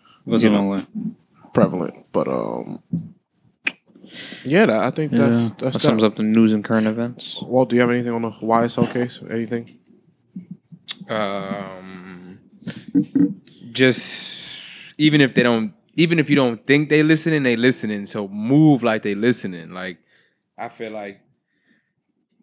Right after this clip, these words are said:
Speaker 4: the amount of information and details that they had on these niggas, like, they were lurking for a minute. So, like,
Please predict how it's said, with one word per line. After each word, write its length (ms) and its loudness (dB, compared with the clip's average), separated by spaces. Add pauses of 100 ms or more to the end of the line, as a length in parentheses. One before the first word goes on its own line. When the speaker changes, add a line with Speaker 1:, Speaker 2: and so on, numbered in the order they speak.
(480)
Speaker 4:
the 560 -2 (600)
amount 460 4
of 100 2
information 540 2
and 180 0
details 540 2
that 120 -4
they 120 2
had 560 2 (120)
on 220 -4
these 180 0
niggas, 280 2
like, 200 -4
they 180 4
were 480 0
lurking 460 0
for 180 -8
a 60 -8
minute. 400 0
So, 120 -10
like, 280 -12